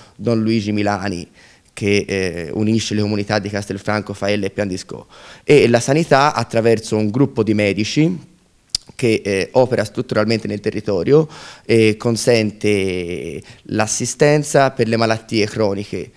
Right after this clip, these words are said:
sia a livello strutturale che integrato.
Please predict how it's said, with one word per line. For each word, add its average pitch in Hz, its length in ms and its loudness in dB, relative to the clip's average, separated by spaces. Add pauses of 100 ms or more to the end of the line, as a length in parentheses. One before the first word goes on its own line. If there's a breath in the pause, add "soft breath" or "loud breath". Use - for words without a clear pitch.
sia - 200 -2
a - 20 2
livello 107 540 2
strutturale 131 520 0
che 117 120 -6
integrato. - 720 -6